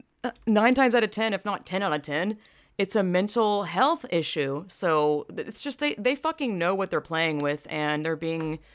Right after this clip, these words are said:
I, I think, extremely devious about this.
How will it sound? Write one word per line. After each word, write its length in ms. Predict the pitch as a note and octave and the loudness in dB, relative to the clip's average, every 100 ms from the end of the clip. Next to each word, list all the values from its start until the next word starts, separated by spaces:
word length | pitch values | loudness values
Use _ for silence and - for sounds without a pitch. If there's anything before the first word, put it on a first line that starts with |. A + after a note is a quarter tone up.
| - - | -20 -8
I, 120 | G3+ | -4
I 120 | F3+ | -4
think, 360 | G3 A#3+ F3+ - | -2 -4 -6 -12
extremely 380 | E3+ - D4+ D#4 | -16 -8 -2 -2
devious 520 | D3 E3+ G#3 F3 D#3 | -4 -6 -4 -2 -2
about 300 | D#3 D3 D3+ | -2 -6 -4
this. 400 | D3+ D3+ D#3 - | -2 -2 -2 -8